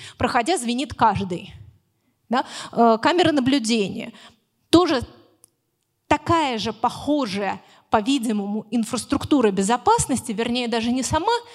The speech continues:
инфраструктура действующая, а такой ее осадок, резидью такой.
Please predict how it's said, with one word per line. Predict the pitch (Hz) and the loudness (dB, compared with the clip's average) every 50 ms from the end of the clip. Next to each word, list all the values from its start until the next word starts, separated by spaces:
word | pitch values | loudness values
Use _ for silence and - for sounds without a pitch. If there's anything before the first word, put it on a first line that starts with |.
| - - - - | -20 -20 -12 -6
инфраструктура | - 277 262 - - - - - - - - - - - - 240 214 196 | -2 -2 -2 0 -2 -4 -2 -2 -2 2 2 4 4 4 2 2 0 -4
действующая, | 190 214 247 220 - - - 202 190 170 - - 202 - - - - | -4 -4 -4 -4 -4 -6 -8 -8 -6 -4 -4 -6 -6 -10 -16 -10 -4
а | - - | -2 0
такой | - - 311 | 2 2 2
ее | 262 247 254 | 2 2 0
осадок, | 247 - 226 - - - 285 214 175 - - - - - - _ _ - | 0 0 -2 -4 -2 -2 -4 -4 -4 -8 -16 -20 -20 -20 -20 _ _ -12
резидью | 214 220 214 220 247 240 196 160 190 175 | -10 -8 -8 -6 -6 -6 -6 -8 -10 -12
такой. | - - - - - - - | -14 -16 -20 -20 -20 -20 -20